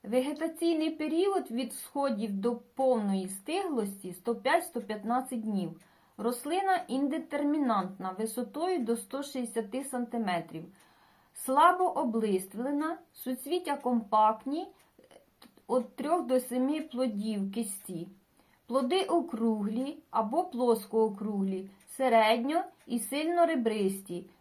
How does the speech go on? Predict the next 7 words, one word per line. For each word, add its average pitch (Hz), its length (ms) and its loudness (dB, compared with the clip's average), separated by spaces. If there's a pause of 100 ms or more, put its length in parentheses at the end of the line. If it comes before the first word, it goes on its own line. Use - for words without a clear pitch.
Товстостінні, 240 1160 0 (100)
масою 285 580 2
від 226 200 0
двох 262 340 2
до 226 160 2
чотириста 254 680 -2
грам, 202 380 2